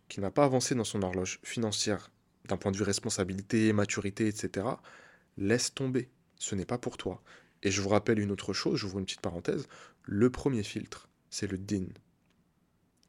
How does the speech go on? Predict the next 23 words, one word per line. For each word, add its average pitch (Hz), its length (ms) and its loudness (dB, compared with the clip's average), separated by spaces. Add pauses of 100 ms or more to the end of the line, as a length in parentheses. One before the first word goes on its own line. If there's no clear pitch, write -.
(440)
Je 104 180 -2
n'ai 92 140 2
pas - 140 2
ce - 140 2
filtre-là, 123 520 -2 (260)
je 95 160 -4
ne 92 80 0
regarde 117 440 0
pas. - 240 -8 (640)
Donc - 220 -18
ne 113 120 -2
vous 123 200 -2
attachez 104 340 -2
pas 160 260 -6 (360)
à 104 100 -6
des 95 100 -2
cas 107 160 -8
sociaux, - 340 -8
s'il 107 220 -6
vous 101 100 -6
plaît. 104 240 -8 (1040)
Et 104 60 4
enfin, 127 480 2